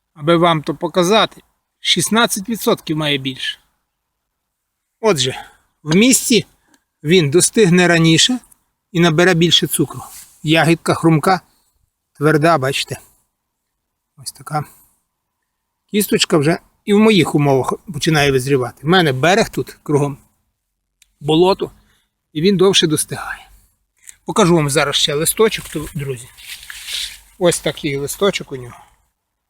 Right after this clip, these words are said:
Бачите. Бо хтось, може, посадив, а сумнівається, він не він.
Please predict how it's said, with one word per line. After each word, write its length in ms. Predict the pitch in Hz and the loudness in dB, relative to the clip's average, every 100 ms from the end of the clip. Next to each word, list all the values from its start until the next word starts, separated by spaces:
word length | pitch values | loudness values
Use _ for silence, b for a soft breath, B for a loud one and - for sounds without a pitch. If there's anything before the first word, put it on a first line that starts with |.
| _ _ | _ _
Бачите. 360 | 160 143 - - _ _ _ _ _ _ _ _ _ _ | -16 -10 -10 -12 _ _ _ _ _ _ _ _ _ _
Бо 60 | 156 | -16
хтось, 300 | - 175 - | -4 -4 -2
може, 220 | 165 160 | 0 0
посадив, 500 | - 165 - 196 214 | -2 -2 0 2 2
а 40 | 170 | 0
сумнівається, 720 | 185 160 165 165 147 - 147 | -2 0 2 2 2 0 0
він 240 | 165 156 | 0 0
не 120 | 143 | -2
він. 240 | 143 196 | -2 -4